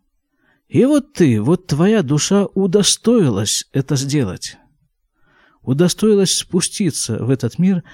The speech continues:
чтобы получить возможность подняться из него потом на несоизмеримо более высокую ступень. Подумай об этом. И тогда, может быть, э, твои материальные проблемы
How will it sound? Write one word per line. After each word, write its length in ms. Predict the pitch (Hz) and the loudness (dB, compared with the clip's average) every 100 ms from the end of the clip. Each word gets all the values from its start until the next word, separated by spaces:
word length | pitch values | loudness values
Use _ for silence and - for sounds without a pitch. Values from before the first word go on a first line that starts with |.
| - - | -20 -20
чтобы 460 | - - - 190 208 | -12 -8 -2 0 2
получить 420 | 214 208 - 247 | 2 2 2 2
возможность 720 | 190 180 185 226 175 180 - | 4 4 4 4 2 0 -2
подняться 680 | - 175 156 190 220 220 - | -2 0 2 4 2 0 0
из 200 | 156 151 | 0 2
него 280 | 151 156 185 | 2 2 2
потом 480 | 180 139 190 185 170 | 2 0 2 4 4
на 100 | 156 | 4
несоизмеримо 1120 | 151 151 131 - 151 147 127 143 151 185 170 | 2 2 0 0 2 2 2 2 2 2 2
более 480 | 139 120 160 151 147 | 0 0 0 2 2
высокую 560 | 131 123 135 123 127 113 | 2 0 -2 -2 -2 -2
ступень. 580 | - 107 - 104 - - _ _ _ _ _ _ _ _ _ _ | -2 -6 -6 -6 -8 -20 _ _ _ _ _ _ _ _ _ _
Подумай 460 | - 208 277 262 143 | 0 2 2 4 2
об 140 | 107 | 0
этом. 420 | 101 - 104 101 - _ _ _ _ _ _ _ _ _ _ _ - | -4 -8 -12 -14 -16 _ _ _ _ _ _ _ _ _ _ _ -12
И 140 | 117 | -8
тогда, 480 | - 113 110 131 135 | -2 -2 2 2 2
может 340 | 151 143 147 | 2 0 0
быть, 340 | 147 165 - 156 | 0 -2 -2 0
э, 240 | 156 156 | 2 0
твои 340 | - 135 160 | 0 0 2
материальные 760 | 160 160 151 147 156 160 147 131 | 4 2 2 2 2 2 2 0
проблемы 960 | 117 117 120 135 143 147 143 143 127 | 0 -2 0 0 2 2 2 0 -2